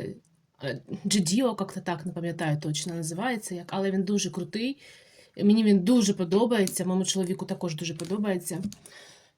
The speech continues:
Е, я певна, якщо його придбати, е, він піди-, підійде будь-якому чоловіку, і, е,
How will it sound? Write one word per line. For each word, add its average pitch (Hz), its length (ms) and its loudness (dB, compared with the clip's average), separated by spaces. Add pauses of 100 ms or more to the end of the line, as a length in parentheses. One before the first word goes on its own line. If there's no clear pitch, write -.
Е, 208 240 6
я 226 140 4
певна, 208 360 2
якщо 202 360 2
його 190 200 4
придбати, 180 720 2 (340)
е, 202 200 6
він 208 180 4
піди-, 208 420 -4
підійде 190 480 2
будь-якому 180 720 -2
чоловіку, 180 720 -2
і, 185 300 -4
е, 160 280 -2